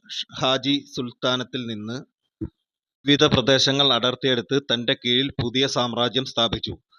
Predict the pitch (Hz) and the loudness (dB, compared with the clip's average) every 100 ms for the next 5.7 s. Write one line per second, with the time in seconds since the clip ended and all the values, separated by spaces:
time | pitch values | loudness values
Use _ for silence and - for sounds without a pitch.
0 | _ - 120 156 151 120 123 127 131 - | _ -8 0 0 0 -2 2 2 2 2
1 | 147 139 - 127 127 127 123 123 - 127 | 2 0 -2 -2 0 0 0 0 0 0
2 | 120 127 - - 123 120 120 120 113 123 | 0 -4 -8 -14 -2 -2 -2 -4 -2 -2
3 | 123 123 123 120 - 127 123 - 131 156 | 0 -2 -2 -2 0 0 0 -2 -6 -6
4 | _ _ _ _ - 127 131 - 127 127 | _ _ _ _ -4 0 0 0 0 0
5 | 131 127 120 120 123 143 | 0 0 2 0 0 -2